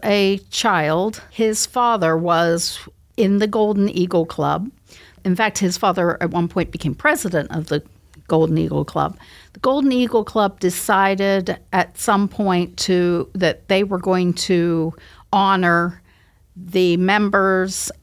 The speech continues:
the people from Smoky Hollow, uh, the community up in that area between Wick and Walnut area.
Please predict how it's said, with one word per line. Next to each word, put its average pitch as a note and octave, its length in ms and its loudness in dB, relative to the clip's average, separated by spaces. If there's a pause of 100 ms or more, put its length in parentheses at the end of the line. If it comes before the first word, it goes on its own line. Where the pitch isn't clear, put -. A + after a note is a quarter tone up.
the F3 240 0
people G3 420 -2
from F3+ 220 -2
Smoky F3+ 420 -2
Hollow, E3 680 2
uh, F3 160 -4
the F3 140 -2
community F3+ 1000 -2 (500)
up F#3+ 280 -4 (100)
in F#3 180 0
that E3 200 0
area D#3+ 540 2 (580)
between E3+ 720 0 (260)
Wick A3 480 0
and F3 300 2
Walnut E3+ 540 -2 (580)
area. D#3+ 540 0